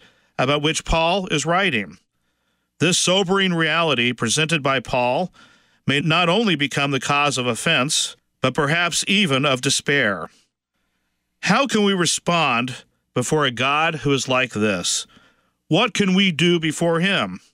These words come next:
The answer Paul gives is nothing. It is up to God to act. We are at his mercy. Nevertheless,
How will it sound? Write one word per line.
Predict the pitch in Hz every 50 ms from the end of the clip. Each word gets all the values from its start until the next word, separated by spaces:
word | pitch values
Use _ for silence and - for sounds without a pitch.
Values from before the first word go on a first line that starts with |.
| _ _ _ _ _ _ _ _ _ _ _ _ -
The | 113 120 143
answer | 160 175 - - 175
Paul | 160 - 175 170 165 156
gives | 127 160 180 175 165 143 123
is | 131 131 151 180 170 - - - - - _ _ _ _ _ _ _ _ _ _ _ _ -
nothing. | 135 135 170 196 185 - 120 104 92 - - - - - _ _ _ _ _ _ _ _ _ _ _ _ _ _ _ -
It | 117 135
is | 143 131 147
up | 160 170 175 - - - _ -
to | - 160 147
God | 123 160 175 196 180 180 170 147 165 -
to | - 143 131 120
act. | 113 110 98 92 90 - - - - - _ _ _ _ _ _ _ _ _ _ _ -
We | 127 127 135
are | 135 131 135
at | 151 165 175 175 - - - -
his | - - 165 165 139 131
mercy. | 139 139 135 135 - - 101 87 82 - - - - - _ _ _ _ _ _ _ _ _ _ _ _ _ _ _ -
Nevertheless, | 127 151 151 160 147 147 143 160 151 120 123 120 - - - - -